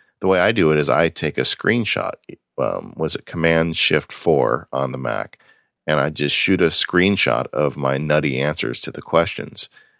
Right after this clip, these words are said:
and I just drop it into the one password file for that website, 'cause it, one password will, will hold an image. You could also do it as a text file if that made more sense and if you had the time or just wanted to type that stuff out.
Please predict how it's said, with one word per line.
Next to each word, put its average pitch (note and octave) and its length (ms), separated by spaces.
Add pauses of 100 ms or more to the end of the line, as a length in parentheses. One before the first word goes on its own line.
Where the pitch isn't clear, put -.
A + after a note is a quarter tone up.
(100)
and F#2 160
I E2+ 80
just F2+ 180
drop D2 340
it D2+ 160
into D#2 360
the D2 100
one D2 280
password - 520
file C2+ 400
for C2+ 240
that B1+ 340 (380)
website, F2 440 (120)
'cause D#2+ 180
it, D#2+ 180 (120)
one E2 220
password D#2+ 360
will, D#2 160
will E2 220
hold C#2+ 220
an C#2+ 80
image. - 440 (480)
You F#2+ 120
could G2+ 100
also G2 220
do F2 120
it D#2 80
as D2+ 100
a - 40
text - 320
file F#2+ 480
if F2+ 120
that - 240 (140)
made C#2+ 160
more A#1+ 160
sense - 340
and - 80
if - 80
you C#2 80
had B1+ 120
the - 40
time C2 420
or A#1+ 120
just - 180
wanted A#1+ 200
to G#1+ 80
type - 260
that - 160
stuff - 260
out. - 260